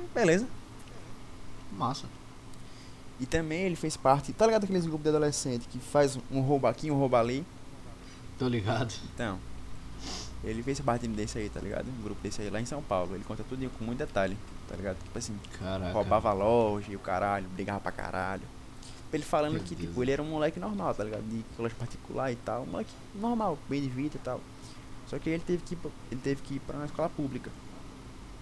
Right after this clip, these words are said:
Speaker 1: E ele, como era um moleque riquinho, tá ligado? Riquinho não, mas sabe aquele moleque bem de vida?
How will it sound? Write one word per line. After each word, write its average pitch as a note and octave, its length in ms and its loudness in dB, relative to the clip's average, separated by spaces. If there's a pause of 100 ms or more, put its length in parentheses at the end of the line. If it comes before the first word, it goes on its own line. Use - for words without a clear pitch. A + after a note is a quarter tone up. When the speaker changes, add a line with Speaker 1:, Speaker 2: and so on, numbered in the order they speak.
(1160)
Speaker 1:
E B2 100 2
ele, C3 180 4
como B2 240 0
era A2+ 100 2
um A2+ 40 0
moleque G#2+ 360 0
riquinho, A#2 360 -2
tá A#2 100 -2
ligado? A2+ 200 0 (540)
Riquinho G#3 240 2
não, D3+ 120 4
mas C3 340 2 (800)
sabe A3 180 4
aquele G#3+ 140 6
moleque F3+ 220 6
bem D3+ 140 4
de C3+ 80 6
vida? B2 280 0